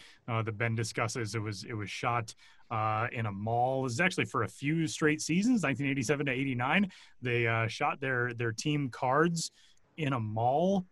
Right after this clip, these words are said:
and the mall sponsored the cards. And it's not like,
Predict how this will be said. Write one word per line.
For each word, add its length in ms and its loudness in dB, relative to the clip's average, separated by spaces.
and 240 -2
the 100 0
mall 380 6
sponsored 720 0
the 80 -2
cards. 540 0
And 100 0
it's 140 -4
not 140 0
like, 200 6